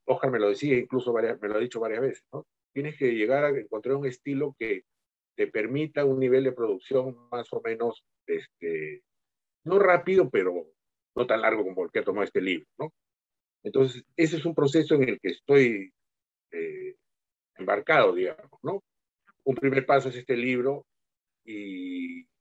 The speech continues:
se trata de, por el proceso de hacer una novela gráfica es,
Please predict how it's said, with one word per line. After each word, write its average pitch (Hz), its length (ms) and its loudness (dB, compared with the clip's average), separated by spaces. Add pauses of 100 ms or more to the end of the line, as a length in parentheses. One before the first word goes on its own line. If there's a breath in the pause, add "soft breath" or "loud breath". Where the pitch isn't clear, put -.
(360)
se 107 120 0
trata 131 420 4
de, 85 600 2 (720)
por 123 120 6
el 123 60 4
proceso 165 260 2
de 170 60 2
hacer 160 100 -2
una 165 140 0
novela 147 300 2
gráfica 143 360 -2
es, 127 160 -10